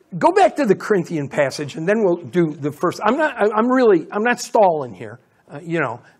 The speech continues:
I, I, well, I'll get done. I promise. I'll get done, all right? Uh, the, the, the fasten your seatbelt sign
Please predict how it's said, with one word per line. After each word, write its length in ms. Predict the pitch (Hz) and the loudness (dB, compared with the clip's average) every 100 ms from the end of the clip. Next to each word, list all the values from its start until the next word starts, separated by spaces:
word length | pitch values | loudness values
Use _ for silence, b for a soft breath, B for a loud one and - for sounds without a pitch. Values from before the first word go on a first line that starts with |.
| - | -12
I, 60 | |
I, 360 | - - 170 175 | -6 0 0 2
well, 120 | - | 2
I'll 120 | 190 233 | 4 4
get 180 | 269 | 2
done. 260 | 190 139 104 - | 2 0 -2 -4
I 80 | 180 | -2
promise. 480 | - 208 208 - - | 0 0 -2 -10 -2
I'll 120 | 165 | 0
get 180 | 175 131 | 0 -6
done, 180 | 101 - - | -12 -16 -6
all 100 | 131 | -2
right? 220 | 135 170 b b b - | 0 -2 b b b -6
Uh, 160 | 147 143 | -2 -2
the, 300 | 139 151 151 | 0 -2 -2
the, 260 | 143 131 B _ | -4 -4 B _
the 120 | 160 | -2
fasten 600 | 165 226 214 240 - 269 | 0 2 4 2 0 0
your 180 | 247 226 | 2 2
seatbelt 640 | - 254 254 247 190 170 170 | 2 0 0 4 4 4 0
sign 600 | - 151 143 135 135 | -4 -2 0 -2 -6